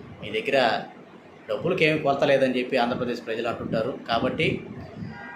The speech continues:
మంచిగా బెంగళూరులో కానీ, కడపలో కానీ, లేదా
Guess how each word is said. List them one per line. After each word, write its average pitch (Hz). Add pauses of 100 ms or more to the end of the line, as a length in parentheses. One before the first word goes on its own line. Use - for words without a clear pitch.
(260)
మంచిగా 170 (100)
బెంగళూరులో 139
కానీ, 131
కడపలో 139
కానీ, 131
లేదా 127